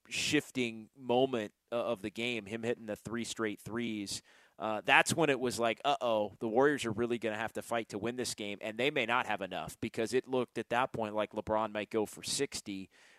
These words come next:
Uh, it ended up at fifty-six, but the result the same for the Warriors, and that's the shot of the game, presented by the County of Santa Clara. Book a covid nineteen booster shot now at S C C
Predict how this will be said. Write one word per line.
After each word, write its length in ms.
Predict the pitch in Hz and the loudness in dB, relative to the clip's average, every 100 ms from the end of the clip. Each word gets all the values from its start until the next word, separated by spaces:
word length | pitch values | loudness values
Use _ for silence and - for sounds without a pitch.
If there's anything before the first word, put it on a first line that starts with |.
| - | -6
Uh, 80 | 107 - | -4 0
it 140 | 120 | 0
ended 240 | 131 117 | 0 2
up 160 | 117 - | 0 0
at 80 | 110 | -4
fifty-six, 640 | 123 110 104 - 113 - - | -4 -4 -6 -4 -4 -4 -8
but 160 | 107 | -8
the 60 | 98 | -8
result 480 | 98 98 113 117 - | -8 0 2 2 0
the 100 | 139 | -6
same 640 | - - 123 117 104 98 92 _ - _ | -4 -2 -2 -4 -6 -10 -16 _ -20 _
for 420 | - 123 117 113 - | -8 0 4 4 2
the 80 | 110 | -4
Warriors, 680 | 95 107 120 110 98 95 95 | -2 2 2 2 -2 -6 -6
and 100 | 98 | -8
that's 220 | 104 - | -8 -8
the 80 | - | -6
shot 260 | - 110 104 | 0 0 0
of 80 | 98 | -4
the 60 | |
game, 260 | - 127 156 | -4 -4 -2
presented 400 | 123 113 139 135 | -4 0 0 2
by 140 | 127 | 0
the 80 | 110 | 0
County 340 | - 135 123 | -2 -2 -2
of 80 | 107 | -2
Santa 240 | - 120 107 | -2 -2 -4
Clara. 320 | - 139 139 | 2 4 4
Book 240 | 143 - | 2 -2
a 60 | 110 | 0
covid 360 | - 160 156 | 6 6 6
nineteen 400 | 127 135 - 127 | -2 -6 -6 -8
booster 360 | 113 131 131 127 | -2 -2 0 -2
shot 300 | - 120 - 117 | 0 0 0 -2
now 300 | 120 131 117 | 0 2 2
at 120 | - | 0
S 360 | 131 151 - - | -2 0 0 -2
C 360 | - - 156 147 | -4 -6 -6 -6
C 520 | - - 151 131 | -6 -4 -4 -4